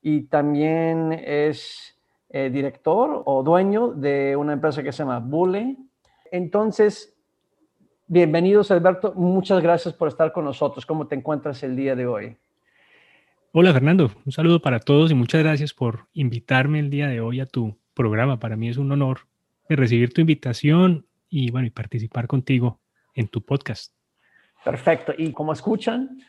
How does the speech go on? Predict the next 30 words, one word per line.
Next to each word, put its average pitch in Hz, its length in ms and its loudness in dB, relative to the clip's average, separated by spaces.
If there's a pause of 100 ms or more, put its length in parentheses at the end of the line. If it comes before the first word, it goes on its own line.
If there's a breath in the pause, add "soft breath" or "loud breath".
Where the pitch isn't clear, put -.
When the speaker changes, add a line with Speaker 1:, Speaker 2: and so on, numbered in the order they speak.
Speaker 1:
Alberto 160 600 -2
es 156 240 -2
colombiano, 185 680 0
pero 170 220 4
actualmente 165 840 0
vives 156 640 0
en 143 140 -6
el 139 100 -4
área 143 280 2
de 143 100 0
Miami, 135 540 -2
Florida, 120 480 -4
¿verdad? 143 480 -6 (760 soft breath)
Speaker 2:
Sí, - 220 -2
señor. 175 440 6
Soy 127 140 -6
colombiano, 147 540 4
oriundo 160 300 2
de 156 100 4
una 151 100 0
ciudad 123 300 0
llamada 143 440 0
Armenia, 131 460 0
Quindío, 113 420 0
que 143 60 0
es 135 80 4
en 143 80 4
la 143 120 2
región 117 580 -2
cafetera. 147 560 2